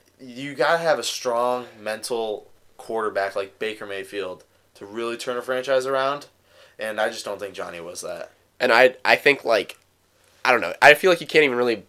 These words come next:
Speaker 2: blame Johnny Manziel for, like, I, I mean, he thought he was, I'm sure he thought that he was, like, God's gift, practically,
Speaker 1: Yeah.
Speaker 2: and, I mean, if people were telling me, like, how great I was, like, 'cause, I mean, when he was in college, he was unbelievable.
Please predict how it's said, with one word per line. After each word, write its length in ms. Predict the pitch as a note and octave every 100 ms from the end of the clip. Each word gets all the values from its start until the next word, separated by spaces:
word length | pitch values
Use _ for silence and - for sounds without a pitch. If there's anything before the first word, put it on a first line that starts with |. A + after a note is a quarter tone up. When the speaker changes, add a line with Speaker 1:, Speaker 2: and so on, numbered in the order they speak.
| -
Speaker 2:
blame 420 | G#2 G#2+ A2+ A2
Johnny 200 | A#2 A#2
Manziel 520 | A#2 A#2 A2+ A#2 A2+
for, 160 | - G2+
like, 320 | G2 F#2 - _ _
I, 200 | - A2 - _
I 80 | A2+
mean, 120 | A#2
he 140 | A2+
thought 380 | A#2 - A#2+ B2
he 100 | -
was, 220 | G2 F#2+ F2 -
I'm 140 | A2
sure 160 | - B2
he 120 | A2
thought 300 | - G2 F#2
that 120 | E2
he 80 | F#2+
was, 180 | E2+ F2
like, 360 | D#2+ D#2+ - - _ _ _
God's 280 | G#2+ F#2+ -
gift, 320 | G#2+ A2 -
practically, 600 | C3 B2 A#2 A#2 G2+ G2
Speaker 1:
Yeah. 40 | A2+ -
Speaker 2:
and, 260 | A2+ G#2+ G2 - _ - - _
I 120 | - A#2+
mean, 140 | A#2+
if 120 | G#2
people 240 | - C#3 B2
were 120 | A2+
telling 300 | - A#2+ A#2+
me, 140 | A2
like, 200 | G#2+ F#2+
how 420 | - G#2 A2 G2+ G2+
great 260 | G2 G#2 G#2+
I 120 | G2+
was, 380 | G2 G#2 G#2 G2
like, 300 | F#2+ F2 - - - - -
'cause, 140 | - D#3+
I 140 | C#3+
mean, 100 | C#3+
when 120 | C#3+
he 120 | C#3 D3
was 100 | C3
in 80 |
college, 380 | G#2 B2 B2 G#2
he 60 | G2+
was 120 | G2
unbelievable. 680 | G2 F2 F#2+ F2 - A#1